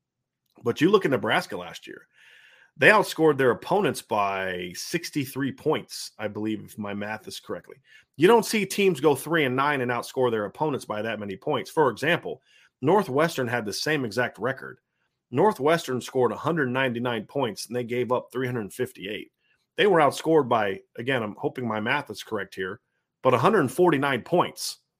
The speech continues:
whereas Nebraska outscored opponents. Illinois that year was five and seven last year, a better record than Nebraska. They only out-, they, they were outscored by their opponents by twenty-one points.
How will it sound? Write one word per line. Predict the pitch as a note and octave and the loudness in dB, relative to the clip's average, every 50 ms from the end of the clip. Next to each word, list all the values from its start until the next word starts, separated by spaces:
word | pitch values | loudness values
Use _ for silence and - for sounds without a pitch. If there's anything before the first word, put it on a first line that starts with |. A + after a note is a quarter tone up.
| _ _ _ _ _ _ | _ _ _ _ _ _
whereas | - B2+ D3 D#3+ D#3+ D3+ C3 B2 | -4 0 2 4 4 4 2 2
Nebraska | B2+ B2+ B2 G#2+ A2+ C3 D3+ F#3+ F#3 - - - A#2 A2+ A2 - _ _ _ _ - | 2 0 0 2 2 2 2 2 0 0 -2 -2 -2 -2 -4 -6 _ _ _ _ -2
outscored | - C#3 C3+ - - - - F3 G3 F#3+ | 0 0 0 0 -2 -4 2 2 2 2
opponents. | C3+ - A2+ G#2+ - - - _ _ _ - | 2 -2 -6 -8 -10 -10 -20 _ _ _ 4
Illinois | F#3 G#3+ A3 F#3+ D3+ D3 F3 A3 G3+ A#2 F#2+ E2+ _ - - A#2 | 4 6 6 6 6 6 6 6 6 4 0 -4 _ -8 -2 2
that | B2+ A#2 F#2+ - | 2 2 2 -2
year | A2+ A#2 G2+ F#2 E2 D#2 _ _ _ _ _ _ | -6 -6 -6 -8 -10 -14 _ _ _ _ _ _
was | - B2+ C3+ C3+ B2 A#2+ A2 G#2+ G#2 - - - _ _ _ - | -4 2 4 4 4 4 2 0 -4 -8 -10 -10 _ _ _ -8
five | - - D3+ D3 D3+ D3 | 0 2 2 4 2 2
and | C3+ | -2
seven | - - G#3+ G3+ D3+ A2+ | -2 0 0 0 0 -4
last | F#2 F2+ E2+ - - - | -6 -10 -10 -10 -10 -10
year, | - D#2+ A#1+ - - _ _ _ _ _ _ - | -12 -14 -14 -16 -18 _ _ _ _ _ _ -6
a | C#3 | -4
better | B2+ C3+ E3 F#3 E3+ | 2 2 4 4 4
record | D3+ F3+ G#3+ G#3 - B2 | 2 2 0 0 -2 -4
than | A#2 A2+ G#2+ | -4 -4 -4
Nebraska. | G2 F2+ G2+ F#2+ E2 - - - - E2+ - | -4 -6 -6 -8 -8 -10 -14 -14 -14 -14 -8
They | - B2+ E3 | -2 0 2
only | A3+ A#3+ G#3+ | 2 2 2
out-, | F#3 D#3+ C3+ - - | 2 0 0 -2 0
they, | C3+ F3 G3+ | 2 2 2
they | F#3+ A2+ C3 E3+ B3 | 2 2 2 2 2
were | B3 G#3+ F3+ - | 2 0 0 0
outscored | A#2+ B2+ A#2+ - - - - C#3 C3 A#2 | -2 -4 -6 -6 -8 -4 0 0 0 0
by | A2 A2+ A2+ | -2 -4 -4
their | A2 G#2+ G#2 | -4 -6 -6
opponents | G#2 - - A2+ A2 A#2+ B2 - | -8 -8 -8 -8 -6 -6 -8 -4
by | - B2+ C3 | -4 -4 -4
twenty-one | B2+ - - F3+ G#3+ G#3+ D3 A2+ G2+ F2+ F2 D#2+ | -4 -4 -4 -2 0 0 0 -2 -4 -8 -10 -14
points. | - - D#2 C#2 B1+ _ - - - | -18 -20 -20 -20 -20 _ -18 -18 -18